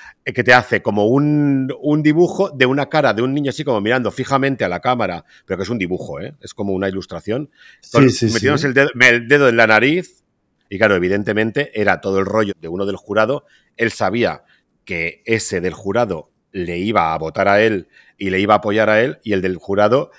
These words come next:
Speaker 1: se lo metió en el bolsillo totalmente, ganó y dijo, "Nunca he visto a nadie con tanto talento como este niño".
Speaker 2: Qué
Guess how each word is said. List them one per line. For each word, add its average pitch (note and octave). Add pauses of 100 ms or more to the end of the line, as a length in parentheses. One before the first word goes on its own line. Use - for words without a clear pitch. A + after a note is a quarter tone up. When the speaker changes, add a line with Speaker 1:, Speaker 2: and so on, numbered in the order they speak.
(320)
Speaker 1:
se -
lo G2+
metió G2
en A2+
el A#2
bolsillo A#2+
totalmente, B2+ (180)
ganó A2
y B2+
dijo, G#2+ (300)
"Nunca D3+
he C#3
visto B2
a G#2+
nadie C3
con G#2+
tanto A2+
talento A2+
como A2
este A2+
niño". G2+ (960)
Speaker 2:
Qué G3+